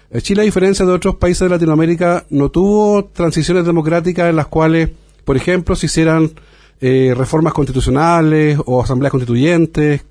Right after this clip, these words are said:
que, que pasó en otras partes de, de, de América Latina. En Chile hay un, hubo una continuidad, después del traspaso del poder de la dictadura, hubo una continuidad de todo el andamiaje que instaló la dictadura.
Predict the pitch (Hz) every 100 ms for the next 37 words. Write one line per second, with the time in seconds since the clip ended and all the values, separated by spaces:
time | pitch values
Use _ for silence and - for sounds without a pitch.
0 | _ _ 123 120 123 - - 120 147 139
1 | 139 143 - 143 135 135 127 127 127 127
2 | 135 135 135 180 113 - _ _ _ -
3 | 170 - 226 226 202 190 185 196 170 151
4 | 139 123 123 131 175 220 254 220 160 143
5 | - 170 165 180 175 175 170 165 160 170
6 | 160 160 151 165 196 214 - _ _ -
7 | 165 175 160 156 147 139 143 170 190 185
8 | 175 - - _ _ _ _ 185 214 214
9 | 202 175 185 190 190 180 156 147 202 156
10 | 127 110 101 90